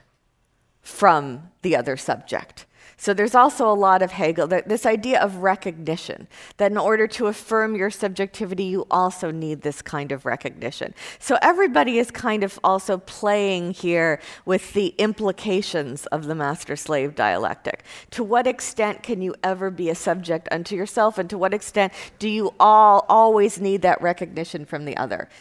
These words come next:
If you forget about this, just, like, remember the Barbie and Ken theme. <laughs> Um, it's all about, can Ken ever be Ken without recognition from Barbie? Like, what does it, do you need,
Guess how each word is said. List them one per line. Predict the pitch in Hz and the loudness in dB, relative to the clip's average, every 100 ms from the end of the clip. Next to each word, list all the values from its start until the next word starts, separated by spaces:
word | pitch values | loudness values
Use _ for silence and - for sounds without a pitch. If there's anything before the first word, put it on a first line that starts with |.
| - | -10
If | 214 220 | -8 -6
you | 226 | -8
forget | - 208 220 247 | -6 -4 0 2
about | 226 202 196 | 4 2 2
this, | 190 - | -2 -2
just, | 180 - | -8 -4
like, | 170 151 - 160 | -2 -2 -4 -6
remember | 165 160 160 156 | -4 -4 -4 -4
the | 147 | -4
Barbie | 131 143 143 135 | -2 -2 -2 -4
and | 123 127 | -6 -6
Ken | 147 113 - | -6 -6 -10
theme. | - 175 - - | -8 -8 -8 -8
<laughs> | 466 494 320 | -2 -2 0
Um, | 240 220 214 208 - 508 - | 0 4 4 2 -6 -4 0
it's | - - 240 | 0 4 8
all | 269 233 285 | 10 10 8
about, | 208 202 180 151 | 8 10 8 6
can | 247 226 | -2 -2
Ken | - 240 240 220 | 0 2 2 4
ever | 214 214 202 | 2 4 0
be | 185 190 | 0 -4
Ken | 185 202 170 156 165 | -4 0 0 0 0
without | 170 165 170 | 4 6 6
recognition | 151 160 165 139 156 - 147 | 4 0 -2 -6 -6 -6 -8
from | 156 151 131 | -6 -4 0
Barbie? | 131 123 107 101 | 2 0 -4 -4
Like, | 127 143 | -4 -2
what | 170 185 | -2 -2
does | 190 - | -4 -4
it, | 165 - - - | -4 -6 -20 -8
do | 220 | -4
you | 220 220 | -2 0
need, | 214 233 196 | 0 -2 -4